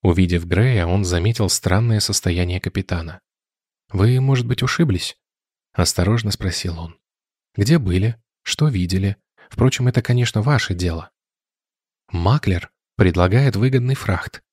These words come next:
с премией. Да что с вами такое?" "Благодарю", —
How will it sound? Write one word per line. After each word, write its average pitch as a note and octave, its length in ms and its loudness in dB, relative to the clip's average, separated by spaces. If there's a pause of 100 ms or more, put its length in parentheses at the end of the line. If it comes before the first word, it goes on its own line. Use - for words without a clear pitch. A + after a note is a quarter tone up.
(220)
с - 140 -6
премией. F2 560 -2 (600)
Да E2+ 200 -2
что - 260 -2
с - 140 -4
вами C3 180 0
такое?" G2 480 -4 (680)
"Благодарю", — F2+ 720 2